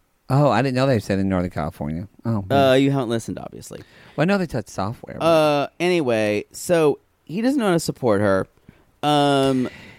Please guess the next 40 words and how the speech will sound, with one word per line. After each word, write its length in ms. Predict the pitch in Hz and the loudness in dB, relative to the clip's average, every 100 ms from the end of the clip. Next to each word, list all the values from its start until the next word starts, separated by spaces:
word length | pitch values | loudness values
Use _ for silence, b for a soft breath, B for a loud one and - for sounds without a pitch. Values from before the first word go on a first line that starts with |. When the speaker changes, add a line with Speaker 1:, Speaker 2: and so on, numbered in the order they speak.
| B _ 143 | B _ 0
Speaker 1:
Um, 440 | 147 135 127 117 - | 2 2 -2 -4 2
but 280 | 156 - _ _ _ _ - | 2 0 _ _ _ _ -4
the 100 | 143 | -2
way 300 | 147 170 175 | 2 2 0
that 100 | 156 | -2
she 220 | - 254 | -6 -6
thinks 240 | - 196 139 | -4 -6 -6
he 80 | 135 | -8
can 140 | 117 | -10
support 320 | - 127 120 | -4 0 0
him 60 | 117 | 0
is 100 | 113 | -4
like, 200 | 110 104 - | -6 -6 -10
"Look, 640 | 160 185 180 160 120 98 _ - | -4 0 2 2 0 -4 _ -6
I 220 | 151 165 | -4 -2
know 340 | 170 170 185 226 | -2 -4 -4 -4
you 240 | 226 240 | -4 -4
need 260 | 214 208 196 | -4 -4 -4
to 140 | 196 | -4
work 320 | 214 175 185 | -4 -6 -6
a 80 | 165 | -8
job 380 | 147 - - - | -6 -6 -6 -6
and 180 | - 151 | -8 -10
stuff, 260 | - - 135 | -10 -10 -10
but 240 | - - | -10 -8
Speaker 2:
<laughs> 480 | - - - 240 - | -10 -10 -6 -6 -2
Speaker 1:
I 400 | - 165 - - | 0 2 0 -4
just 460 | - - - - - | -8 -8 -8 -10 -4
can't." 200 | 202 208 | 2 2
Speaker 2:
That's 100 | - | 2
a 80 | - | -4
really 420 | 170 160 160 156 | 0 2 4 2
good 220 | 151 143 | 2 -2
impression 400 | 131 120 127 113 | -2 -2 -2 0
Speaker 1:
I 120 | - | 0
Speaker 2:
of 80 | - | 2
Speaker 1:
just 180 | 381 330 | 2 2
Speaker 2:
her. 120 | - - - | -2 -10 -8
Speaker 1:
can't 380 | - 165 156 156 | -2 0 -2 -6
be, 560 | 151 143 139 135 135 | -2 -2 0 -2 -6